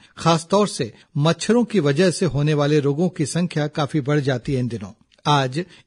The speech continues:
इसी विषय पर बात करने के लिए हमारे साथ हैं छत्तीसगढ़ के संचालक महामारी नियंत्रण डॉक्टर सुभाष मिश्रा। डॉक्टर मिश्रा, आकाशवाणी समाचार के इस कार्यक्रम में हम आपका हार्दिक स्वागत करते हैं। डॉक्टर सुभाष मिश्रा, हम ये जानना चाहते हैं कि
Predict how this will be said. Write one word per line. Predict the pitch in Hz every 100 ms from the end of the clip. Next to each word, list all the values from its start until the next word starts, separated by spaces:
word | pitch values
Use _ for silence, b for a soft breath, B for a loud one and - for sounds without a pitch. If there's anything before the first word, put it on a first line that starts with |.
| -
इसी | 202 254
विषय | 202 - 185
पर | - 180
बात | 139 135
करने | - 147 151 175
के | 170
लिए | 151
हमारे | 135 139 135
साथ | - 165 165 180
हैं | 180 180 B B
छत्तीसगढ़ | - 175 175 233 165 143
के | 131 147
संचालक | 139 - 160 151 175 180 190 - -
महामारी | 143 139 139 151 170 156
नियंत्रण | 143 147 165 175 156 113 B B -
डॉक्टर | 151 160 - 185 185
सुभाष | - - 139 117 156 147 - - 175
मिश्रा। | 139 151 117 107 b -
डॉक्टर | 147 170
मिश्रा, | 147 - 208
आकाशवाणी | 202 151 - 147 143
समाचार | 151 139 135 165 156
के | 160
इस | 131
कार्यक्रम | - 131 - 185
में | 147 143 - b -
हम | 151
आपका | 135 - 131
हार्दिक | 139 135 147
स्वागत | - 131 139 -
करते | 117 -
हैं। | 107 98 - -
डॉक्टर | 202 160
सुभाष | 214 196 208 196
मिश्रा, | 202 - 214 214
हम | 147 160
ये |
जानना | 151 147 147
चाहते | 143 143 135 165
हैं | 160
कि | 160 185